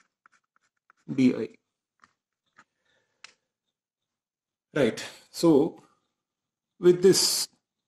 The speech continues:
now we can write certain very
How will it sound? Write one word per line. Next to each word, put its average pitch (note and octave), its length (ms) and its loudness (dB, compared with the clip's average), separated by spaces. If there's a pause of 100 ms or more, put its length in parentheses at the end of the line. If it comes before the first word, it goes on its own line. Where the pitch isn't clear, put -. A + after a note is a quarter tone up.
(540)
now C#3+ 420 0 (120)
we D3 120 2
can C#3+ 360 -2 (160)
write C3 420 0
certain C#3 480 -4 (560)
very C#3 360 -4